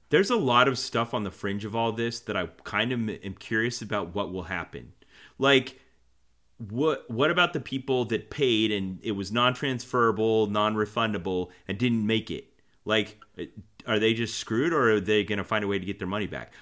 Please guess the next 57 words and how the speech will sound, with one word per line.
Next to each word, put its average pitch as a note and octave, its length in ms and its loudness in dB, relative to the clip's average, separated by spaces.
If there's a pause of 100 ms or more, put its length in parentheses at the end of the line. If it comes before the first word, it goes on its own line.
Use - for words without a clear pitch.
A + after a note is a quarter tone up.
What B2 120 2
about C3 200 4
the - 60 -2
people C3+ 320 -4
that G#2 140 -2
paid E3+ 220 -2
three A2 140 0
hundred F#2 220 -4
fifty G2+ 240 -4
dollars F#2 300 -2
to F2+ 60 -12
get A2 120 -2
in F#2+ 60 -10
the G2+ 60 -8
command G2 360 -4
zone G2+ 220 -2
and F#2+ 100 -2
now G#2+ 140 2
they G#2+ 140 0
throw G#2 220 -2
the G2 100 -6
floodgates G2+ 500 -4
open? D2+ 240 -8
Are D2+ 60 -10
they D2+ 120 -8
gonna F2+ 200 -6
give D#2+ 220 -8
those D2 200 -12
people G2 280 -10
their A2+ 160 -8
money A#2 200 -8
back? C3+ 340 -10 (800)
What? B2+ 380 0 (340)
Uh, D3 100 -2 (180)
here's F3 260 6
another D#3+ 280 4
one. F2+ 260 -6 (280)
What C3+ 160 2
about F#3+ 240 2
people F3 280 -4
who D#3 160 0
went C#3 300 -4
there A2+ 240 2
and G#2+ 140 -2
for A2 100 -2
whatever A#2 360 -2
reason A2+ 540 -4
left A2+ 260 0
something A2+ 540 -4
valuable G2+ 460 0
out G2 160 -2
on F#2+ 140 -2
the F2+ 80 -6
table F#2 320 -4
and D#2+ 140 -8
walked D2+ 200 -10
away? F2+ 360 -8